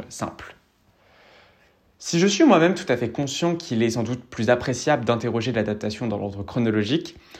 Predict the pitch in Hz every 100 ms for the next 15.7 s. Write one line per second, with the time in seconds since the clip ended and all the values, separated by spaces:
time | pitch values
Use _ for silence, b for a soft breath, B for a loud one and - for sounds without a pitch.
0 | B - 131 - - 170 175 120 - 190
1 | 185 120 123 - 135 123 - 131 - -
2 | 107 104 98 - 131 113 107 - 131 131
3 | 107 98 131 151 113 110 127 110 - 127
4 | 127 - 127 101 95 92 135 117 123 123
5 | 123 104 113 98 - - - - _ _
6 | b b - - 156 180 220 220 202 220
7 | - 107 98 113 110 104 123 160 127 117
8 | 110 - 110 147 185 220 - 131 123 208
9 | 220 - 143 151 139 - 139 - - 131
10 | 113 113 127 131 101 127 117 117 117 120
11 | 98 - 113 104 110 110 113 110 107 113
12 | 110 95 101 92 - - - B B B
13 | 117 104 98 - 202 - 107 104 110 117
14 | 120 95 143 180 - 95 - 98 98 104
15 | 107 92 104 104 98 160 165